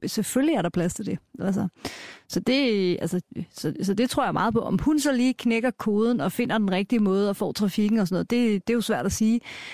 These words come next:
Men, øh, men altså, helt ærligt, hatten af for forsøget, og der er i hvert fald plads til udvikling i den her, øh, i, i den her niche.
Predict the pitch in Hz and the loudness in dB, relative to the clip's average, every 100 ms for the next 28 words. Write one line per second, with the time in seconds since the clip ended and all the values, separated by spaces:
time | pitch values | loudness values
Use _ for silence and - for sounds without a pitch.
0 | - 202 196 175 151 165 - 175 - 180 | -6 -2 2 2 0 0 -2 -2 -2 -2
1 | 175 - 87 - - - 170 240 196 190 | -2 -4 -6 -6 -10 -6 -2 0 0 0
2 | 214 190 196 226 196 220 196 180 233 214 | 2 2 2 0 0 -2 -2 0 0 2
3 | 247 - 175 185 190 208 247 214 - 220 | 0 0 -2 -2 0 -2 -2 -6 -2 -2
4 | 220 - - 220 254 247 220 202 190 202 | -2 -2 -2 0 0 0 0 0 0 0
5 | 196 226 196 - - 208 202 220 214 - | 0 0 -6 -8 -2 0 0 0 -2 -2
6 | 190 220 220 214 202 202 - | -2 2 2 2 2 0 -2